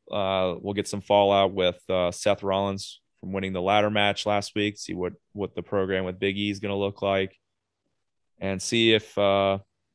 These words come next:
you know, we'll see what happens tonight on SmackDown with the fallout from Lesnar being suspended. Will he make his return? Will he not? I don't know. Will he break his suspension? Probably not.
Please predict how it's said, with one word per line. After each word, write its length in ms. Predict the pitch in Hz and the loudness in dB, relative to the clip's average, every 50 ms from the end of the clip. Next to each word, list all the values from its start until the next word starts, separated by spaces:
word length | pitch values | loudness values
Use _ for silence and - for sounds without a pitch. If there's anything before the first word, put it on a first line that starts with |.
| _ _ _ - | _ _ _ -16
you 120 | - 113 113 | -12 -10 -8
know, 80 | 98 | -6
we'll 80 | 95 110 | -6 -6
see 140 | - - 98 | -6 -4 -2
what 120 | 98 98 | -2 0
happens 280 | 101 98 - 92 - - | 0 -2 -2 -6 -12 -8
tonight 300 | - 101 95 95 95 95 | -6 -4 -2 -2 -2 -2
on 80 | 90 | -4
SmackDown 720 | 92 - - 104 107 107 113 110 - 123 117 123 127 123 113 | -8 -8 -4 -2 0 0 0 0 -2 -2 -2 0 -2 -2 -4
with 100 | 101 - | -6 -8
the 80 | 101 | -6
fallout 540 | - - 104 101 101 101 101 98 98 - - | -4 0 2 2 4 4 2 2 0 -2 -6
from 260 | - 92 92 92 95 - _ _ _ _ _ - 95 92 | -12 -10 -10 -10 -12 -14 _ _ _ _ _ -16 -8 -2
Lesnar 400 | 95 95 104 107 107 107 104 98 | 0 0 0 0 -2 -4 -4 -2
being 200 | 104 101 107 107 | -2 -2 -4 -4
suspended. 520 | - - - - - 98 104 107 117 120 | -8 -10 -8 -6 -6 -4 -4 -4 -4 -4
Will 200 | 120 104 98 95 | -2 -2 -2 -2
he 160 | 98 107 101 95 | -2 -2 -4 -4
make 240 | 95 95 98 98 | -2 -2 -2 -2
his 160 | - 104 95 92 | -2 -6 -8 -8
return? 480 | 95 90 - - 95 98 107 120 131 | -10 -10 -8 -6 -6 -6 -6 -8 -8
Will 140 | 123 101 90 | -6 -6 -6
he 100 | 104 95 | -6 -6
not? 380 | 92 92 92 95 101 120 - - _ _ _ - | -6 -6 -6 -6 -6 -6 -8 -10 _ _ _ -16
I 60 | 95 | -14
don't 180 | 92 87 80 90 | -12 -12 -10 -10
know. 220 | 90 95 104 117 | -8 -6 -6 -6
Will 180 | - - 95 95 | -6 -6 -6 -6
he 100 | 104 90 | -6 -8
break 300 | 87 - - 98 104 - | -8 -6 -6 -6 -4 -6
his 140 | 113 - - | -8 -10 -10
suspension? 960 | - - - - 117 117 - - - 117 123 135 - - 151 156 160 165 160 _ _ _ _ _ _ _ _ _ _ _ _ _ _ _ _ _ _ _ _ - | -14 -12 -12 -12 -12 -12 -12 -12 -8 -8 -8 -8 -8 -8 -8 -6 -6 -8 -8 _ _ _ _ _ _ _ _ _ _ _ _ _ _ _ _ _ _ _ _ -2
Probably 400 | - 113 117 117 101 98 95 90 | 0 0 2 0 0 -2 -4 -2
not. 340 | 90 87 85 90 107 - | -2 -2 -2 -4 -4 -6